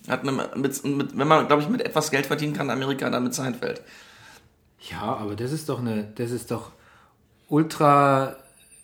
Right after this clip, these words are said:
Speaker 2: links,
Speaker 1: Ja,
Speaker 2: jüdisch-liberale
Speaker 1: hat er mit Sean Penn
Speaker 2: Hollywood-
Speaker 1: zusammengearbeitet, ja.
Speaker 2: Schule. Das ist ja ganz fair. Ähm, was hat er denn noch? Ich muss ja kurz, das steht, steht das hier?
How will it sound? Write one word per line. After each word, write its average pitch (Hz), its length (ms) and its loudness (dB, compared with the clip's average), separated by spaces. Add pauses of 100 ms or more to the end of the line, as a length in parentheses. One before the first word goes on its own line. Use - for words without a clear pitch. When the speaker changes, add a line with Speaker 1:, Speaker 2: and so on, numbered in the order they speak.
(320)
Speaker 2:
links, 135 680 -4
Speaker 1:
Ja, 127 240 -2
Speaker 2:
jüdisch-liberale 127 540 2
Speaker 1:
hat 117 60 8
er 123 60 6
mit 127 60 4
Sean 131 220 6
Penn 147 120 6
Speaker 2:
Hollywood- 143 140 8
Speaker 1:
zusammengearbeitet, 104 760 4
ja. 123 120 0
Speaker 2:
Schule. 104 340 -2 (640)
Das 107 140 -8
ist - 60 -10
ja 110 80 -2
ganz 101 220 -4
fair. 95 160 -8 (640)
Ähm, 123 480 2 (1120)
was - 240 -10
hat 117 140 -8
er 120 60 0
denn 110 120 -2
noch? 120 160 -2
Ich - 80 -10
muss 165 140 -4
ja 160 100 -2
kurz, - 400 -12
das - 180 -8
steht, - 320 -12
steht - 300 -16
das 170 100 -14
hier? 226 240 -6